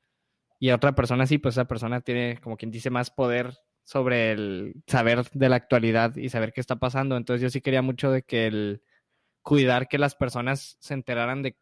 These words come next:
de temas no muy popular-, populares o virales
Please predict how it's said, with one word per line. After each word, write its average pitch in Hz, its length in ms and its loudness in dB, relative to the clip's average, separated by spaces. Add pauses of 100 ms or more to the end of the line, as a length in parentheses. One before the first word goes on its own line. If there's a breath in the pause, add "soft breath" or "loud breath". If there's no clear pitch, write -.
(200)
de 127 180 -2
temas 135 560 -2 (600)
no 160 260 2
muy 165 240 2
popular-, 147 640 0 (120)
populares 131 560 0
o 151 80 0
virales 135 640 0